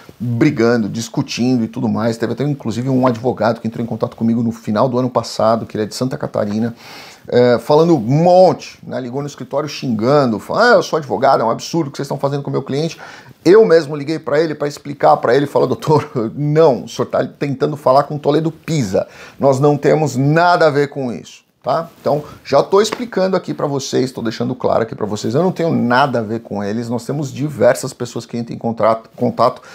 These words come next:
é, falando isso. Eu deleto um monte de mensagens aqui no canal de pessoas reclamando do Toledo Pisa, mas quando eles colocam ali no Google, Toledo acaba aparecendo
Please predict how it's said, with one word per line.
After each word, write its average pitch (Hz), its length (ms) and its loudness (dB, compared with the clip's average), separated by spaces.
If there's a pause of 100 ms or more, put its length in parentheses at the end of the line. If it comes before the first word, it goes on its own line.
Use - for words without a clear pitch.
(340)
é, 127 260 6
falando 151 500 4
isso. 131 260 -8
Eu 170 140 0
deleto 170 520 2
um - 20 -2
monte 190 640 4
de 165 100 -8
mensagens 147 800 -4
aqui 131 220 -8
no 135 80 -6
canal 120 320 -2
de 131 100 -4
pessoas 139 400 -4
reclamando 143 480 0
do 143 140 -2
Toledo 135 400 2
Pisa, 123 500 -4 (380)
mas 196 260 0
quando 180 220 -2
eles 175 160 -2
colocam 160 420 4
ali 156 140 -4
no 156 100 -6
Google, 135 560 -6
Toledo 131 380 0
acaba - 240 0
aparecendo 113 680 0